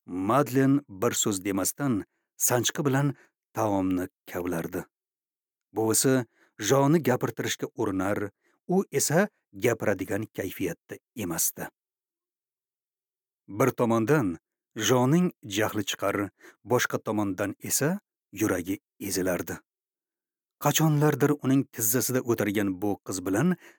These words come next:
qanday gaplashishni bilish uchun jonini berishga tayyor edi. Tez orada qarindoshlar kelib, uzoq davom etgan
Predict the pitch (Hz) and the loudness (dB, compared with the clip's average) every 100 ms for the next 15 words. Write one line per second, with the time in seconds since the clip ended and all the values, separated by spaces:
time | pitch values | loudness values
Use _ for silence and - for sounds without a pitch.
0 | _ - 185 147 139 104 - 113 - 117 | _ 0 2 4 2 0 -2 -2 0 -2
1 | 110 127 104 92 110 139 - - 123 110 | -2 0 -2 -2 -2 -2 -4 -2 0 2
2 | 110 _ _ - 98 120 117 113 110 151 | 0 _ _ -14 0 2 4 4 2 2
3 | 113 98 - - 90 _ - 101 92 90 | 0 -2 -2 -8 -12 _ -10 -6 -6 -4
4 | 82 - - 92 82 _ _ _ _ _ | -6 -6 -12 -12 -12 _ _ _ _ _
5 | _ _ _ _ _ _ _ _ - 170 | _ _ _ _ _ _ _ _ 2 2
6 | 180 147 139 123 127 127 120 107 107 - | 4 4 6 4 2 2 2 2 0 0
7 | 101 - 101 98 147 _ _ _ _ 147 | -2 -2 -6 -4 -6 _ _ _ _ -2
8 | 127 165 117 104 120 120 151 - 120 - | 2 2 0 0 2 2 0 -4 -6 -2
9 | 117 117 | 2 2